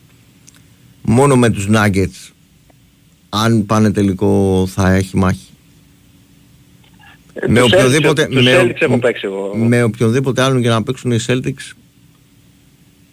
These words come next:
Speaker 1: δεν.
Speaker 2: Εγώ
Speaker 1: Δηλαδή,
Speaker 2: τους Celtics,
Speaker 1: είναι
Speaker 2: τους
Speaker 1: το-,
Speaker 2: Celtics
Speaker 1: είναι
Speaker 2: έχω
Speaker 1: τόσο,
Speaker 2: παίξει.
Speaker 1: και στο λέω εγώ που είμαι Lakers, έτσι, δηλαδή, δεν θέλω να, να ακούω,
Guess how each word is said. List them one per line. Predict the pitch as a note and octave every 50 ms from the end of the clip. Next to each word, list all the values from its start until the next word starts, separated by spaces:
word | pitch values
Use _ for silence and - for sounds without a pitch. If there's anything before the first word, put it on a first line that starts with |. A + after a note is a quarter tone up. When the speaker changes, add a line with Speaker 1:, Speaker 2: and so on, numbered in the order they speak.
| _ _ _ _ _ _ _ _ _ - - _ _ _ _ _ _ _ _ _ _ _ -
Speaker 1:
δεν. | - G#2+ G#2 G2 F2 E2+ - - - _ _ _ _ _ _ _ _ _ _ _ _ _ _
Speaker 2:
Εγώ | - A#2+ B2
Speaker 1:
Δηλαδή, | A2 A#2 B2+ A#2 A#2 A#2 B2+
Speaker 2:
τους | C#3 C#3+
Celtics, | C#3 C#3 A2+ -
Speaker 1:
είναι | C#3 C#3 D3 C#3+
Speaker 2:
τους | C#3+ D3 D3
Speaker 1:
το-, | E3
Speaker 2:
Celtics | E3+ E3+
Speaker 1:
είναι | C#3 C#3 D3 D3+
Speaker 2:
έχω | C#3
Speaker 1:
τόσο, | - D#3 C#3
Speaker 2:
παίξει. | B2 A#2+ A#2+ A#2 C3+
Speaker 1:
και | C3+
στο | D3 C#3+ C3+
λέω | C#3+ D#3 E3 D#3+ D3+ D3
εγώ | C3+ C3 D#3 E3
που | D3+ E3
είμαι | D#3+ D#3+ D#3
Lakers, | D3 D3 D3 C#3 A2 A2+ A2 - -
έτσι, | B2 A#2 A#2 C#3
δηλαδή, | B2 B2 B2+ C3 C#3 D3+ D3+ D3+ D3 - _ _ _ _ _ _ _ _ _ _ _ _ _ _ - -
δεν | - B2 A2+ - D#3+
θέλω | A2+ C#3+ C#3 B2+ B2+
να, | A#2+ A#2+ A#2 A2+ A2 G#2+ G#2 G#2+ G#2+ - _ _ _ _ _
να | - C3 C3 A#2+
ακούω, | A#2+ A#2+ A2 A#2+ B2+ B2+ -